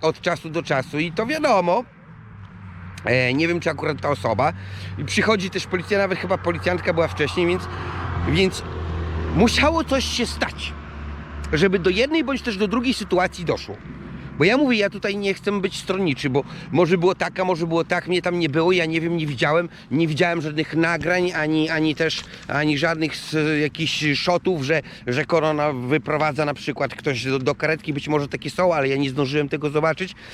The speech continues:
Wtedy mógłbym jakąś stronę ewentualnie obrać. Natomiast, em, wiedząc tyle, co wiem, e, to skupię się bardziej na tym,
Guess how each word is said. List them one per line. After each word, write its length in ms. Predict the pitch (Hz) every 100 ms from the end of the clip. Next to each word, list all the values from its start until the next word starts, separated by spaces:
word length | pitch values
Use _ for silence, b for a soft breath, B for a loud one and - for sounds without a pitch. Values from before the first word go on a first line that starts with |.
| B
Wtedy 260 | - 175 190
mógłbym 440 | 202 180 196 190 160
jakąś 320 | 175 180 -
stronę 480 | - - 175 165 160
ewentualnie 600 | 147 151 151 156 156 151
obrać. 220 | 143 - B B
Natomiast, 380 | 139 160 160 156 - B B
em, 360 | 123 139 143 139 -
wiedząc 440 | 131 180 175 180 -
tyle, 180 | 277
co 160 | - 254
wiem, 300 | 208 214 247 B B
e, 460 | 151 180 175 175 180
to 100 | 185
skupię 420 | - - 320 294
się 160 | - 226
bardziej 440 | 233 220 202 240
na 160 | 247 226
tym, 220 | 254